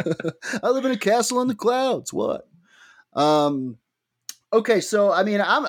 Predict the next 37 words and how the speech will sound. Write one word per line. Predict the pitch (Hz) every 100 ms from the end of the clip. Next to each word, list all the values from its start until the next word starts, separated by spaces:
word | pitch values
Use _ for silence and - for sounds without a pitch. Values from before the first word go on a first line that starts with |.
| -
I'm, | 254 247 _ _ -
I | 269
know | 294 175
who | 175
I'm | 165 139
pulling. | 131 95 82 - _ _ _ _ _ _
I | 190 262
think | 233 165 139
that, | 156 139 127
uh, | 139 127 107 -
I | 185
think | 220 -
that | 143
in | 180 175
this | 127 -
fight, | 123 80 - - _ - - - -
I |
think | 156 214 147
that | 156 113
that, | 151 113 - _ _ _
that | 147 160 139
wild | 151 160 156 -
card | - 170 160
of | 131
having | - 160 170 175 156 139 123 117 _ _ _ -
all | 175 180
of | 151
these | 143
people, | - 214 165
of | 139
having | 180 143
grown | 151 160 180 180
as | 143
a | 139
person, | 170 175 - 123 123 - _ -
of | 135
knowing | 151 170 180 180 175